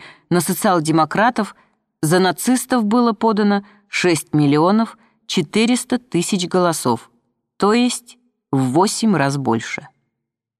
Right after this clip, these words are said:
Ошеломляющий успех Гитлера должен был бы, казалось,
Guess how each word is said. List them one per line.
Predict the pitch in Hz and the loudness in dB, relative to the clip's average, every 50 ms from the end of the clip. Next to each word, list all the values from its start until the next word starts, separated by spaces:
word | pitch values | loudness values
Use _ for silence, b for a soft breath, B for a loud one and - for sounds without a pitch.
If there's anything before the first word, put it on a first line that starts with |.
| _ _ _ _ _ | _ _ _ _ _
Ошеломляющий | - 143 - - 165 170 175 180 185 190 190 180 165 - - 165 | -6 -4 -2 0 2 2 4 4 2 2 2 0 0 0 0 -2
успех | 160 151 - - 175 160 143 | -2 -2 -2 -2 -2 0 0
Гитлера | 143 160 208 208 - 208 190 180 175 165 b b b b b b b b _ | 0 0 0 0 2 0 2 2 0 -2 b b b b b b b b _
должен | - 151 170 233 247 247 214 202 233 220 196 | -4 0 0 2 2 2 2 2 2 0 2
был | 180 196 208 202 | 2 2 0 2
бы, | 170 180 165 | 0 0 -2
казалось, | - 190 180 165 190 202 208 202 185 - B | 0 -2 0 0 2 2 2 0 -2 -6 B